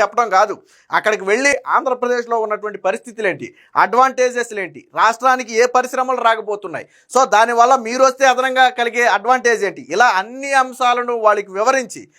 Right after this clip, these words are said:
ప-, అనుమతులు ఎన్ని రోజుల్లో ఇవ్వబోతున్నారు, ఇన్సెంటివ్స్ ఏ-, ఏమి ఇవ్వబోతున్నారు అనేది క్షుణ్ణంగా వివరించి వారిని ఒప్పించి మెప్పించి వాళ్ళ నుంచి ఒక హామీ తీసుకుని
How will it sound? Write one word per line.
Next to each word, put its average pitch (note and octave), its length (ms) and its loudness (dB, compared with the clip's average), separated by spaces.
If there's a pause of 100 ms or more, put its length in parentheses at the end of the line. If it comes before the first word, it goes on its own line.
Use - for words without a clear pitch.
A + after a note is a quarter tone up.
(220)
ప-, F#3 40 2
అనుమతులు B3 580 2
ఎన్ని B3+ 160 0
రోజుల్లో B3+ 340 2
ఇవ్వబోతున్నారు, G#3+ 640 0
ఇన్సెంటివ్స్ B3 640 -4
ఏ-, G#3+ 320 2
ఏమి B3 160 0
ఇవ్వబోతున్నారు G#3 640 0
అనేది F#3 380 -2
క్షుణ్ణంగా C4+ 800 0
వివరించి A#3+ 560 -4
వారిని G#3 280 2
ఒప్పించి B3+ 600 -8
మెప్పించి A#3 540 -6
వాళ్ళ G#3 260 4
నుంచి G3+ 200 -6
ఒక A#3+ 140 -4
హామీ B3+ 420 2
తీసుకుని A#3+ 420 -12